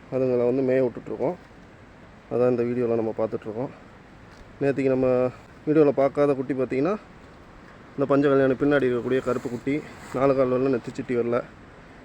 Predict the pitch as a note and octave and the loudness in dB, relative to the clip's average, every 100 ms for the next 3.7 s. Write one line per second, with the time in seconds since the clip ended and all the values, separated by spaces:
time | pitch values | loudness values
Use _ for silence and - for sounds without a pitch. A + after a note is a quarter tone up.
0 | - C3+ C#3+ C3+ C3 B2+ A#2 G#2+ B2 A#2+ | -4 0 2 2 2 2 -2 -4 0 2
1 | A#2+ C#3+ - - - - - - - - | 0 -2 -6 -20 -20 -20 -20 -20 -20 -20
2 | - - - - B2 A#2 A2+ A2+ B2 - | -20 -20 -20 -8 -2 0 0 -4 -8 -16
3 | - - - B2 A#2 A2+ | -20 -20 -8 -2 0 0